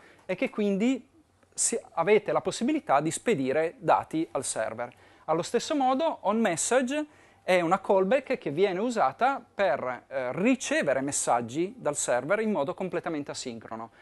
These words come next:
Ci penserà poi il browser a chiamare le vostre funzioni. Eh, onClose viene usata per, eh, in qualche modo essere notificati del fatto che la connessione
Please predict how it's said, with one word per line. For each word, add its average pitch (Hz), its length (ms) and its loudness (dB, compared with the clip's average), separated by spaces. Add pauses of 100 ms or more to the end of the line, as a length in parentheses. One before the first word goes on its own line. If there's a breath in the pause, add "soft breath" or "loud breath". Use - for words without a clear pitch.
(200 soft breath)
Ci - 160 -8
penserà 180 320 2
poi 196 160 2
il 208 60 2
browser 165 500 2
a 139 140 -2
chiamare 165 640 -2
le 165 160 -4
vostre 147 540 -2
funzioni. 117 600 -8 (640 soft breath)
Eh, 160 340 0
onClose 226 640 4
viene 175 200 2
usata 185 400 4
per, 156 260 4 (220)
eh, 139 140 -10
in 135 80 -6
qualche 151 260 -6
modo 156 180 0
essere 156 300 -2
notificati 160 580 0
del 185 140 2
fatto - 280 0
che 156 120 -6
la 147 100 0
connessione 175 960 0